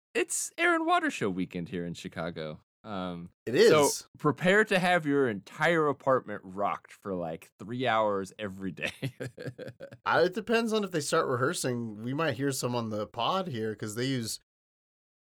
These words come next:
Speaker 2: uh, I live off of Grand Avenue, and they use Grand as a turnaround, like, s-, like, as a, 'cause it has a point where you can see where it curves, so they use
Speaker 1: Yeah.
Speaker 2: that as, like, a turnaround.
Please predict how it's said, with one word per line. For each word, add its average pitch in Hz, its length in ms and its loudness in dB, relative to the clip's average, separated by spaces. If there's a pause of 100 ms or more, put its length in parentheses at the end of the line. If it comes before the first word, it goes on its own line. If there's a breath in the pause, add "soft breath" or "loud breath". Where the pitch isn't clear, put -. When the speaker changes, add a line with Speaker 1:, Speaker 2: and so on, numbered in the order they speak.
(140)
Speaker 2:
uh, 101 300 0 (320)
I 110 160 2
live 120 200 2
off 113 200 4
of 101 120 -10
Grand 113 420 0
Avenue, 117 500 2
and 101 80 -6
they 107 80 -2
use 113 280 -6
Grand 107 380 -2
as 98 140 -8
a 92 40 -16
turnaround, 90 760 -4
like, 92 140 -6
s-, - 320 -10
like, 98 180 -8
as 92 160 -8
a, 80 240 -8 (400)
'cause 95 200 -12
it 90 160 -8
has 95 260 -6
a 82 240 -8 (160)
point 107 280 -6
where 107 120 -10
you 101 80 -12
can 95 100 -14
see 104 240 -8
where 92 200 -6
it - 120 -14
curves, 113 560 -2
so - 160 -12
they 104 120 -14
use 87 100 -6
Speaker 1:
Yeah. 76 100 -6
Speaker 2:
that 95 140 -10
as, 98 100 -14
like, 98 100 -18
a - 40 -20
turnaround. 87 680 -14